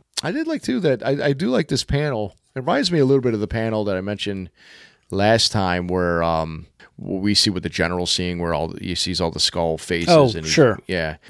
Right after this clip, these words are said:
Speaker 1: Instead, it's the skull's face, just the skull's, like, head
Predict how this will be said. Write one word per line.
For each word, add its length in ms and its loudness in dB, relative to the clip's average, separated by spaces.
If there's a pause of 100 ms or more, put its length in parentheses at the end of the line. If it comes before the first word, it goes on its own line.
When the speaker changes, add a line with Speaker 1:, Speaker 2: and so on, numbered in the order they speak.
(140)
Speaker 1:
Instead, 440 2
it's 240 -4 (300)
the 80 -10
skull's 500 -2
face, 400 -4
just 260 -2
the 60 -8
skull's, 640 -4
like, 180 -10
head 380 -2